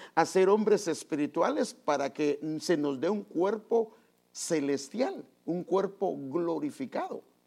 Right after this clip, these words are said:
Porque si no, no podríamos estar en su presencia. No hay manera, no hay manera de poder estar en su presencia. Y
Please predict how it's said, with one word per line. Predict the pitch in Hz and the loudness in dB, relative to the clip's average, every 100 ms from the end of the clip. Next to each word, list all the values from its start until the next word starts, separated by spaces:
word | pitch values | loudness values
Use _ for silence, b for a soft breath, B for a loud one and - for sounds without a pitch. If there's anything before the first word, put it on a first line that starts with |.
| _ _ B B | _ _ B B
Porque | - 208 196 175 180 | 2 6 6 4 0
si | - 185 | 0 0
no, | 196 254 403 247 - _ | 2 2 2 0 -8 _
no | 170 180 196 202 | -2 2 2 0
podríamos | 190 175 175 180 165 | 0 0 2 0 -2
estar | - 147 | -4 -4
en | 165 | -4
su | 131 | -8
presencia. | - 123 139 - _ _ _ _ _ _ _ | -10 -10 -14 -16 _ _ _ _ _ _ _
No | 147 165 180 | -4 0 2
hay | 208 208 | 2 0
manera, | 190 208 202 - _ _ _ _ | -4 -6 -10 -12 _ _ _ _
no | 143 165 175 | -4 0 2
hay | 190 | 2
manera | 190 190 190 143 - _ _ _ | 0 -4 -6 -10 -14 _ _ _
de | 127 | -8
poder | 135 131 | -2 -2
estar | 131 131 | -2 -6
en | 127 | -8
su | 107 | -10
presencia. | 113 - 117 - _ _ _ _ _ _ b b - | -12 -14 -18 -20 _ _ _ _ _ _ b b -4
Y | 170 170 160 | 0 2 0